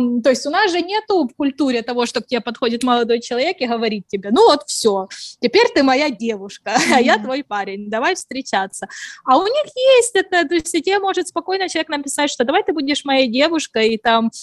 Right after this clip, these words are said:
Speaker 1: через две недели знакомства он тебе напишет, там, «Я тебя люблю», там, и так далее. Поэтому меня, конечно, вначале это очень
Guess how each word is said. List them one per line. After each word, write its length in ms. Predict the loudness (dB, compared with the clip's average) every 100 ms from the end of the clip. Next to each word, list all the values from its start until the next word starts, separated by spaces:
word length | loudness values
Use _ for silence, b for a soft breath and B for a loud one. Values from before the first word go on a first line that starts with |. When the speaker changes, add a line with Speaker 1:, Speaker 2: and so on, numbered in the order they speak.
| B _
Speaker 1:
через 240 | 0 2
две 160 | 4 2
недели 300 | 2 2 2
знакомства 600 | 0 -2 -2 -2 -4 -6
он 80 | -4
тебе 140 | -4
напишет, 460 | -6 -4 -6 -6 -4
там, 140 | -2
«Я 140 | 0 -2
тебя 280 | -2 0
люблю», 460 | 0 2 2 2 2
там, 260 | 0 -2 -2
и 240 | -2 -2
так 240 | -4 -4 -2
далее. 420 | 0 0 0 -2
Поэтому 380 | 0 0 0 -2
меня, 260 | -2 -2 -2
конечно, 420 | -2 -4 -6 -6
вначале 540 | -6 -6 -2 0 0
это 280 | -2 -2 -2
очень 600 | 0 -2 -4 -6 -6 -6